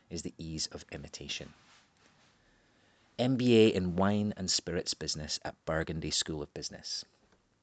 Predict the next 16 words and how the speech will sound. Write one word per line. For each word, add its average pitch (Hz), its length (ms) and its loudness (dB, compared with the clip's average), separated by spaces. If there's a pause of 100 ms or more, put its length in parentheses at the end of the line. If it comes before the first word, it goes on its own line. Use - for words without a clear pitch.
(680)
Take - 240 -2
one 113 400 4
look 135 140 4
at - 100 2
the 110 80 2
website 85 520 0
and 85 120 -4
you 82 80 -4
can 82 140 -6
see 85 180 0
how 80 140 0
focused - 460 -4
this - 160 -2
course - 320 -2
is 78 120 -6
immediately. 76 580 -2